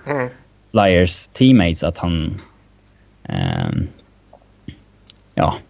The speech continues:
Speaker 2: att han var redo att compete även mot
Speaker 1: <laughs>
Speaker 2: Colorado, så att säga. Eller vad, whatever.
Speaker 1: Ja.
Speaker 2: Eh, men, eh,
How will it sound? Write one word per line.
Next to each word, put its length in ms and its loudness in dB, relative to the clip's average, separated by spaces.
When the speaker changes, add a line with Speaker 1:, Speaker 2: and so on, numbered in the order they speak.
Speaker 2:
att 120 -6
han 100 0
var 100 4
redo 180 4
att 100 2
compete 540 2
även 180 2
mot 140 2
Speaker 1:
<laughs> 160 -4
Speaker 2:
Colorado, 340 4
så 100 -6
att 60 -10
säga. 240 2
Eller 140 -8
vad, 200 -4
whatever. 340 0
Speaker 1:
Ja. 400 -10
Speaker 2:
Eh, 680 0
men, 440 6
eh, 60 0